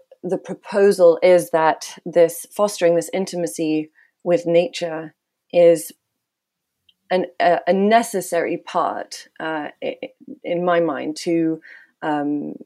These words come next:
any form of spiritual awakening, because we're, we're not separate from anything that we share the planet with. We're not separate from anything, obviously, but at all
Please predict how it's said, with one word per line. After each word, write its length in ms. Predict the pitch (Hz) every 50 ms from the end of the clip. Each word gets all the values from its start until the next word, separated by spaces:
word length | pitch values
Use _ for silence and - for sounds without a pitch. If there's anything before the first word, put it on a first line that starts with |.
| _ _ _ _ _ _ _ _ -
any 280 | 160 160 151 147 147
form 340 | - - 170 156 143 143 139
of 100 | - -
spiritual 500 | - - - 160 151 - - - 165 156
awakening, 640 | 156 156 156 151 151 - - - 160 160 156 156 151 _ _ _ _ - - -
because 320 | 156 - - 151 156 -
we're, 240 | 156 160 156 151 147
we're 160 | - 156 156 160
not 280 | 165 165 - - -
separate 420 | - - 190 - - - - 170 -
from 180 | 170 165 160
anything 460 | - 160 151 151 151 - 156 143 147
that 100 | 151 -
we 120 | - - 160
share 400 | - - 147 147 151 156 156 _ _ _ - - - - _ _ _ _ _ _ -
the 60 | 160
planet 300 | - 160 156 156 143 151
with. 160 | 156 151 156
We're 120 | 160 170
not 260 | 170 175 170 175 - -
separate 260 | - - - 202 -
from 140 | - 175 190
anything, 320 | 180 170 151 - - 180
obviously, 420 | 190 180 - 165 - - 185 208
but 220 | 214 240 226 175 - - _ - - -
at 200 | 208 202 - 240
all 440 | 269 214 - - 185 196 202 196